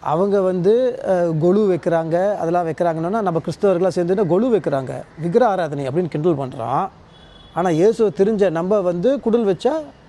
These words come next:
அதுவும் கொலு தான். என்ன இது, இது, இதுல என்ன அவங்களுக்கும் நம்மளுக்கும் என்ன? அவங்க, அவங்கள கூட இயேசு மன்னிச்சிடுவார், ஏன்னா அவங்களுக்கு சத்தியம் தெரியாது. சத்தியம் தெரிஞ்ச நம்ம, இயேசுக்கு என்ன பிடிக்கும்னு தெரிஞ்ச நம்ம இந்த மாதிரி பண்ணிட்டு இருக்கிறது.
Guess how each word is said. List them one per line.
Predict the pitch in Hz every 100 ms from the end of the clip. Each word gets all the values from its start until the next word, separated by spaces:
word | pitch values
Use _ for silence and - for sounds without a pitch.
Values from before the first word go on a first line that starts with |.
| -
அதுவும் | 127 139 226 160
கொலு | 165 170
தான். | 156 131 135 - - - - - -
என்ன | 127 185 160
இது, | 127
இது, | 120 123 120
இதுல |
என்ன | 131 151 180 127 - - - -
அவங்களுக்கும் | 156 208 202 196
நம்மளுக்கும் | 165 170 175
என்ன? | 156 139
அவங்க, | - 151 190
அவங்கள | 190 135 165 214 202 196
கூட | 208
இயேசு | 190 175 170 147
மன்னிச்சிடுவார், | 156 - 147 131
ஏன்னா | 135
அவங்களுக்கு | 160 143 139 123
சத்தியம் | 131 - 151
தெரியாது. | 127 135 135 127 - - - - -
சத்தியம் | - 139 - 180 165
தெரிஞ்ச | 160 170 151 143
நம்ம, | 139 151 156
இயேசுக்கு | 156 147 156 165 147 -
என்ன | 143 151
பிடிக்கும்னு | - 160 170 160
தெரிஞ்ச | 147 139 135
நம்ம | 123 151 170
இந்த | 165 143
மாதிரி | 147 143
பண்ணிட்டு | 143 135 143
இருக்கிறது. | 131 139 202